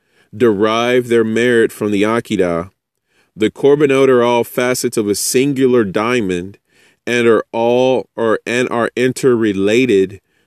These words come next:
The Pesach is connected to the red heifer, the sacrifice of the leper, Yom Kippur,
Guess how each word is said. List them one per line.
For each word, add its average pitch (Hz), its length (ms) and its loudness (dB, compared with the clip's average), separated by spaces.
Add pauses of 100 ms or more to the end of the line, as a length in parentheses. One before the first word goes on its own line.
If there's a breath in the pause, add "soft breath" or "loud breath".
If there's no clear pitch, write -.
The 107 140 0
Pesach 131 720 -2
is 123 160 -4
connected 117 460 -4
to 110 120 -6
the 104 100 -2
red 98 240 0
heifer, 147 680 0 (520 soft breath)
the 107 120 0
sacrifice 117 760 -2
of 90 60 -8
the 92 80 -2
leper, 139 800 0 (400)
Yom 120 380 0
Kippur, 139 720 0